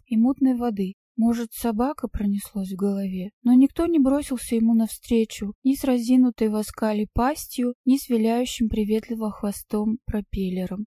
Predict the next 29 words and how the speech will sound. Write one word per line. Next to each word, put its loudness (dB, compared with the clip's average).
Только 0
от -2
матраса 0
в -6
углу -2
отделилась 0
тощая, -2
почти -8
прозрачная -2
тень, -2
но 2
лишь 4
за 2
тем, -4
чтобы -2
ещё -2
сильнее 0
вжаться -4
в -10
бетонную 0
стену, -4
покрытую 0
тонким, 0
осыпающимся -2
слоем 0
звёздки. -6
«Эй, 4
ты -8
кто?» 0